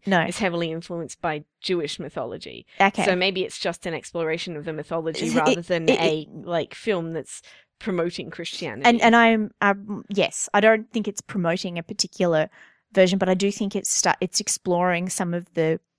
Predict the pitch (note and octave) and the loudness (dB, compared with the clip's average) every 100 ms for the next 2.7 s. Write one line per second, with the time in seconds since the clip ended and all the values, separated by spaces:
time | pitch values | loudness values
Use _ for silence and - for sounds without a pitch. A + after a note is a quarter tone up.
0 | _ _ _ - F#3+ G#3 - - F#3 D#3+ | _ _ _ -12 -6 -2 0 0 -2 -2
1 | F#2+ - _ - - - - - G#3 A#3 | -6 -14 _ -4 -2 -2 -4 -2 -2 0
2 | - F#3+ F3+ F3+ _ - | 4 4 4 -2 _ -12